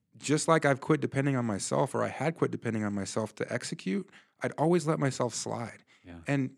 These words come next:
Speaker 1: and some people say, "Well, you're too hard on yourself." Well,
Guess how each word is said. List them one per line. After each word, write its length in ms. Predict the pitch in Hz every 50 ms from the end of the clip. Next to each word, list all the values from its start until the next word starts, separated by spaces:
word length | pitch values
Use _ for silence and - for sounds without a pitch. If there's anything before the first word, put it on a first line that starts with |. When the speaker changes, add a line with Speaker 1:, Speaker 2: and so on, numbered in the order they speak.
| _ _ _ -
Speaker 1:
and 240 | 135 143 147 131 139
some 180 | - - 180 175
people 200 | 170 160 156 139
say, 120 | 139 139
"Well, 160 | 135 135 131
you're 100 | 131 123
too 200 | 120 - 135 117
hard 160 | 101 117 123
on 80 | 127 113
yourself." 420 | 98 90 - - 113 - - - -
Well, 280 | 143 156 165 160 156